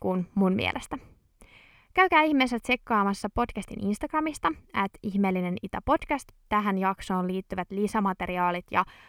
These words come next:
laittakaa kommenttia ja palautetta tähän jaksoon tai yleisesti podcastiin liittyen, jos jotain tulee mieleen. Kiitos kun kuuntelit ja palataan taas ensi viikolla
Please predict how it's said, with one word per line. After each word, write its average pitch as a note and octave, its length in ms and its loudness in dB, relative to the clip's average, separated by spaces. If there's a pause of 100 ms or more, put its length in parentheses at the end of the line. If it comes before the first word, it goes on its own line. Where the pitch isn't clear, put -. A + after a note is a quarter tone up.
(180)
laittakaa D4+ 400 4
kommenttia A#3+ 560 2
ja F#3+ 120 0
palautetta G3 540 2
tähän F#3+ 300 -2
jaksoon F3+ 440 -4
tai F3+ 160 -4
yleisesti F#3 560 -6 (100)
podcastiin F#3 640 -6
liittyen, F3+ 500 -6
jos - 300 -12
jotain - 340 -10
tulee - 240 -8
mieleen. - 440 -12 (680)
Kiitos C#4+ 280 -2
kun F#3+ 200 -4
kuuntelit D#4+ 460 -4 (100)
ja C4 140 2 (260)
palataan G3+ 400 0
taas D4+ 160 0 (100)
ensi G3+ 260 -4
viikolla F#3+ 480 -6